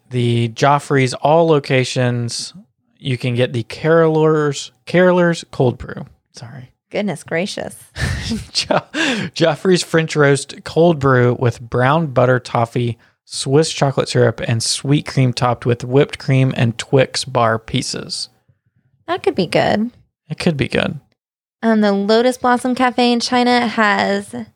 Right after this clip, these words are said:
Speaker 2: house-made cheesy crab wontons.
Speaker 1: Wow, is that a new item?
Speaker 2: It's definitely not.
Speaker 1: They literally have that
Speaker 2: They also
Speaker 1: year
Speaker 2: have
Speaker 1: round.
Speaker 2: what they call fireworks,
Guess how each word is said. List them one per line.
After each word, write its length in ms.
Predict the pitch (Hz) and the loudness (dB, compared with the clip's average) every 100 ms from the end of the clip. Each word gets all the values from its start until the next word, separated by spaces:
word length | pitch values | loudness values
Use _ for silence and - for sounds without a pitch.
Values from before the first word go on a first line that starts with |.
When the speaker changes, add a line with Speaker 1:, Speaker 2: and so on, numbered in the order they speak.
| _ _ | _ _
Speaker 2:
house-made 480 | 226 226 233 220 202 | -2 -2 -2 -2 -2
cheesy 280 | 226 214 | -6 -8
crab 340 | 196 220 185 175 | -4 -2 -2 0
wontons. 640 | 214 247 277 269 269 285 | -4 -4 -4 -2 -2 0
Speaker 1:
Wow, 300 | 185 233 226 | 2 2 2
is 100 | 131 | 2
that 160 | 120 127 | 2 2
a 40 | 160 | 2
new 200 | 165 160 | 2 4
item? 400 | 139 175 202 202 _ 208 | 4 2 -2 -6 _ -10
Speaker 2:
It's 140 | 190 | -8
definitely 540 | 170 185 170 175 - | -2 -2 -2 -4 -6
not. 440 | 139 120 131 165 - 139 | -6 -4 -4 -6 -8 -8
Speaker 1:
They 280 | 131 120 127 _ _ 123 | -6 -6 -10 _ _ -20
literally 340 | 127 131 127 117 | -4 0 2 0
have 180 | 113 - | -4 -6
that 220 | 104 - _ _ 208 | -10 -10 _ _ -8
Speaker 2:
They 280 | 196 214 | 0 2
also 300 | 185 202 240 220 | 2 0 2 2
Speaker 1:
year 120 | 220 | 4
Speaker 2:
have 400 | 208 196 196 - | 2 2 0 -4
Speaker 1:
round. 100 | - | -4
Speaker 2:
what 140 | 202 | 0
they 100 | 196 | 0
call 220 | 196 202 | 2 0
fireworks, 920 | 185 - 196 214 247 262 285 - - | -2 -2 2 2 2 2 0 -4 -16